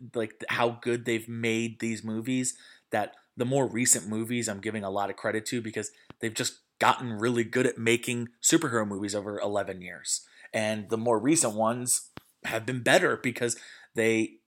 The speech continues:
do more with technology and stuff like that. They've done so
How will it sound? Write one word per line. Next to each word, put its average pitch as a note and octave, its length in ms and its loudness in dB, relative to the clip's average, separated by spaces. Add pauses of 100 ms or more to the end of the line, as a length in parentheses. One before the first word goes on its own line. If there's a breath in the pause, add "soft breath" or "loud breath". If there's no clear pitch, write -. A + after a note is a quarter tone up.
(400)
do B2 180 -2
more C3+ 240 0
with B2+ 140 0
technology A#2+ 720 -2
and A#2+ 100 -4
stuff - 280 -2
like A2 180 -2
that. G#2 240 -2
They've A2+ 200 -4
done A2 220 -2
so C3+ 600 0